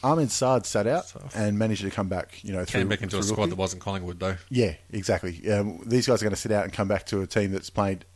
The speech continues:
Speaker 1: awesome this year.
Speaker 2: Yep. And looking up.
Speaker 1: And, and on the up, yeah, exactly. They're, they're
Speaker 2: Yep.
Speaker 1: not an old side by any stretch.
Speaker 2: Yep.
Speaker 1: Um, <coughs> sorry about that. The other, oh, I said in, in a little bit of trouble was, uh, Witts. Um,
Speaker 2: Oh, yeah.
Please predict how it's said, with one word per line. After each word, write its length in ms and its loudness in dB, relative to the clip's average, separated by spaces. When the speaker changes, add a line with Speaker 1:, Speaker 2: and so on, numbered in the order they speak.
Speaker 1:
awesome 320 2
this 180 0
year. 240 -2
Speaker 2:
Yep. 220 -2
And 140 -2
looking 200 0
up. 200 -2
Speaker 1:
And, 180 2
and 380 2
on 140 6
the 80 4
up, 180 2
yeah, 120 2
exactly. 300 0
They're, 240 2
they're 220 0
Speaker 2:
Yep. 20 4
Speaker 1:
not 140 6
an 80 4
old 180 4
side 260 0
by 180 0
any 180 0
stretch. 460 -4
Speaker 2:
Yep. 140 -6
Speaker 1:
Um, 320 -2
<coughs> 0 -
sorry 1500 0
about 60 -2
that. 140 -2
The 120 4
other, 460 6
oh, 160 2
I 160 4
said 160 -2
in, 160 -4
in 420 -6
a 120 -6
little 300 0
bit 100 -2
of 80 0
trouble 340 0
was, 300 -4
uh, 300 0
Witts. 460 -8
Um, 380 -2
Speaker 2:
Oh, 240 -4
yeah. 120 -4